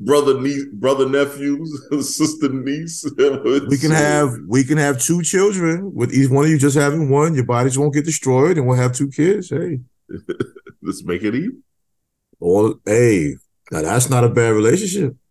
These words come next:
Speaker 1: It's not a bad relationship, my book. You already started something. <laughs>
Speaker 2: Yeah, it's your fault. Don't say men ain't shit. Y'all did it.
Speaker 1: We building a village. <laughs>
Speaker 2: Hey, man, it's three income, three incomes. Talk to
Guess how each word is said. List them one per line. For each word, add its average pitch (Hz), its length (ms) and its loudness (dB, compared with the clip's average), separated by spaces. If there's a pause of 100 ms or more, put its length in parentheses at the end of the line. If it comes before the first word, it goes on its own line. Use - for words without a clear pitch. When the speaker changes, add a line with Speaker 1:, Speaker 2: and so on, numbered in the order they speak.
(380)
Speaker 1:
It's - 120 -20
not 139 120 -16
a 69 40 -16
bad 78 220 -8
relationship, 113 600 -8 (100)
my 127 160 -12
book. 107 260 -8 (800)
You 82 180 -4
already 101 300 0
started 127 380 -2
something. 120 340 -6 (400)
<laughs> - 140 -12 (260)
Speaker 2:
Yeah, 120 320 4
it's - 140 -4
your 131 100 4
fault. 175 460 0 (180)
Don't 104 160 -2
say 165 180 2
men 180 180 2
ain't 165 160 2
shit. 131 280 2
Y'all 143 220 2
did 131 200 4
it. - 120 -6 (100)
Speaker 1:
We 85 120 0
building 101 440 2
a 113 40 4
village. 120 720 -2 (720)
<laughs> - 280 -8
Speaker 2:
Hey, 104 240 0
man, 104 440 0
it's - 160 -4
three 139 220 4
income, 135 360 2
three 135 220 4
incomes. 147 480 -2 (1160)
Talk 143 220 2
to 160 120 2